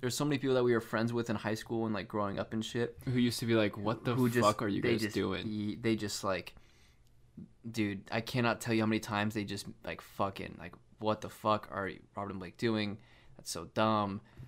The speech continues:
Speaker 1: Like, why are you even bothering with YouTube? Like, you'll never make it." Like, actually, like, l-, not even just, like, I'm not saying this, like, on
Speaker 2: Yeah,
Speaker 1: some,
Speaker 2: not
Speaker 1: like,
Speaker 2: even on some, like,
Speaker 1: "My
Speaker 2: movie
Speaker 1: teacher told me I
Speaker 2: scripts.
Speaker 1: was dumb when I was a kid." Like, actually, yeah, not even movie script shit. Like,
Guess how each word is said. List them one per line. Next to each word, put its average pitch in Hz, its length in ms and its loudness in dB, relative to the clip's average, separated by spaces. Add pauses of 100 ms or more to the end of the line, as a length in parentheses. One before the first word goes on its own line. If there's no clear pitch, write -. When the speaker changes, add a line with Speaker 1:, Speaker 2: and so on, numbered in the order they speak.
Speaker 1:
Like, - 280 -6 (360)
why 101 200 2
are 107 40 4
you 107 60 4
even 101 200 -2
bothering 113 400 6
with 107 160 2
YouTube? 107 420 2
Like, 95 120 -4
you'll 101 120 -4
never 87 200 -8
make 117 360 4
it." 85 40 -6
Like, 107 160 -2
actually, 120 340 8
like, - 80 -8 (120)
l-, 117 140 -2
not 139 180 10
even 156 140 6
just, 135 160 0
like, 107 100 4
I'm 107 80 2
not 123 140 4
saying 127 180 2
this, 120 120 2
like, 110 100 4
on 110 80 4
Speaker 2:
Yeah, 110 60 -2
Speaker 1:
some, 117 120 6
Speaker 2:
not 107 80 10
Speaker 1:
like, 123 80 10
Speaker 2:
even 143 100 6
on 143 80 4
some, 143 140 0
like, 123 120 6
Speaker 1:
"My - 80 6
Speaker 2:
movie 120 180 8
Speaker 1:
teacher 139 160 10
told 98 240 6
me 123 100 6
I 113 40 8
Speaker 2:
scripts. 110 180 2
Speaker 1:
was - 40 -4
dumb 120 220 2
when 110 120 -2
I 98 40 -6
was 104 140 -8
a 101 40 -6
kid." 101 180 -2
Like, 95 160 -4
actually, 110 340 2
yeah, 87 100 -2
not 113 160 4
even 151 140 2
movie 127 180 0
script 117 180 -2
shit. - 220 0 (320)
Like, 98 220 -2